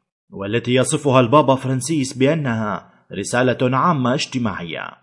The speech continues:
تأخذ عنوانها من تحذيرات القديس فرانسيس الأسيسي، الذي استخدم هذه الكلمات لكي يخاطب جميع الأخوة والأخوات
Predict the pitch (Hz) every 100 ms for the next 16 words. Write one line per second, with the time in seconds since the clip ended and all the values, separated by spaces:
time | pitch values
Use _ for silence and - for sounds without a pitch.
0 | _ _ _ _ _ _ _ _ - -
1 | 135 127 131 135 147 202 165 147 143 156
2 | 175 - 123 120 139 185 185 147 135 120
3 | 180 - - 131 127 127 180 156 123 127
4 | - 98 92 82 - _ _ _ - 226
5 | 180 135 - 127 92 87 80 85 90 101
6 | 104 101 113 110 127 131 113 110 123 110
7 | 113 104 160 147 113 110 120 147 135 107
8 | - - 120 104 123 127 104 117 135 160
9 | 123